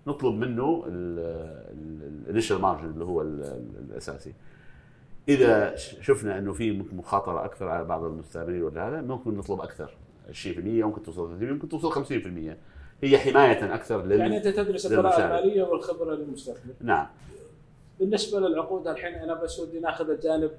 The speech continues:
Speaker 2: جانب المخاطر الحالة والمخاطر على المستثمرين. آه، اليوم أنا كفرد، وش،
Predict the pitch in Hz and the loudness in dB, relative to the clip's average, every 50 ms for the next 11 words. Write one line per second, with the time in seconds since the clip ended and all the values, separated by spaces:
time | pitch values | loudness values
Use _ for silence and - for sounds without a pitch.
0 | - - - - - - - - 160 160 156 156 156 156 151 151 143 - 160 151 | -14 -20 -20 -20 -20 -4 4 6 6 8 6 6 2 0 -2 -4 -2 2 4 4
1 | 143 - - 139 135 127 123 - 127 123 110 - - - - - 123 127 127 131 | 4 4 2 -4 -6 -6 -6 -4 -4 -4 -4 -6 -10 -20 -20 -18 -14 -12 -8 -8
2 | 127 - - 151 147 147 147 147 131 123 127 127 127 127 120 - - - - - | -8 -2 2 2 2 2 2 -2 -4 -2 -2 -2 -4 -4 -6 -10 -12 -14 -14 -12
3 | 120 123 120 117 104 101 - - - - - - - - - - - - - 123 | -10 -8 -8 -8 -8 -12 -16 -20 -20 -20 -20 -20 -20 -20 -20 -20 -18 -12 -8 -6
4 | 120 120 120 117 117 117 - - - - - - - 135 151 160 160 156 151 147 | -4 -4 -4 -6 -6 -10 -12 -16 -20 -20 -16 -10 -4 0 2 2 2 2 0 -2
5 | 147 147 - - 147 - 147 151 - - - - - - - - - - - - | -4 -4 -6 -8 -6 -4 -2 -2 -2 -2 -6 -14 -20 -20 -20 -20 -20 -20 -20 -20
6 | - - - - - - - - - - - - - - 143 143 151 160 156 - | -20 -20 -16 -16 -16 -16 -18 -20 -20 -20 -20 -20 -20 -18 -10 -4 -4 -2 -2 -4
7 | - - - - - - | -6 -10 -12 -16 -18 -20